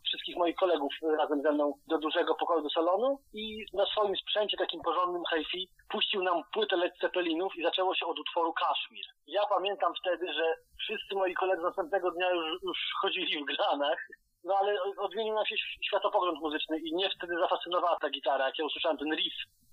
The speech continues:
z tego utworu Kaszmir, to do, do tej pory, jak o tym myślę, to mam gęsią skórkę. Więc to był taki przełom. I wtedy na pewno stwierdziłem, że to jest coś, co mnie strasznie interesuje.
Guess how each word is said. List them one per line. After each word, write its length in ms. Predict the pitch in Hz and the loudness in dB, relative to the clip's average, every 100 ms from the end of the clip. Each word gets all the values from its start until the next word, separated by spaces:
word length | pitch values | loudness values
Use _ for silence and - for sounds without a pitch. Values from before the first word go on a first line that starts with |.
| - - | -10 -4
z 40 | |
tego 220 | 165 147 | 0 2
utworu 320 | 151 143 165 156 | 2 2 0 2
Kaszmir, 420 | 170 160 175 160 | 0 0 -2 -4
to 160 | 180 165 143 | -2 -2 -2
do, 60 | 170 | 0
do 120 | 180 | 0
tej 120 | 208 | 2
pory, 160 | 202 175 | 2 2
jak 80 | |
o 60 | 151 | 0
tym 120 | 160 | -2
myślę, 200 | 160 156 | -2 -2
to 80 | 160 | 0
mam 180 | 151 147 | 0 2
gęsią 260 | 143 143 139 | 0 -2 -2
skórkę. 400 | - 139 - - - - - - | -2 -4 -2 -2 -4 -10 -16 -10
Więc 180 | 151 - | -6 -2
to 120 | 196 | 0
był 160 | 190 | 2
taki 200 | 175 - | 0 -2
przełom. 440 | - - 170 208 190 | -4 -2 -2 -2 -6
I 40 | - | -8
wtedy 220 | - 208 190 | -4 -2 0
na 100 | 190 | 2
pewno 360 | 202 180 180 - - | 0 0 -2 -2 -6
stwierdziłem, 360 | - 160 160 151 | -6 -4 -2 -2
że 100 | 143 - - | -2 -4 -2
to 120 | 175 | 0
jest 140 | 165 - | -2 -2
coś, 180 | 180 - | -2 -2
co 80 | 160 | -4
mnie 120 | 160 - - | -4 -6 -6
strasznie 380 | - 208 143 160 | -2 0 0 -2
interesuje. 520 | 143 143 - 151 196 | -4 -6 -4 -2 -2